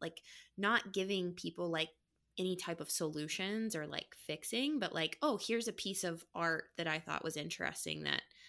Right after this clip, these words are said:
you know, reminds me of what you're talking about." And just to hear the kind of, like, back and forth where it's not, it's not this, like,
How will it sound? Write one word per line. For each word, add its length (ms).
you 80
know, 220
reminds 520
me 100
of 140
what 180
you're 140
talking 480
about." 380
And 100
just 160
to 60
hear 340
the 100
kind 220
of, 100
like, 240
back 320
and 180
forth 800
where 200
it's 200
not, 300
it's 180
not 220
this, 240
like, 420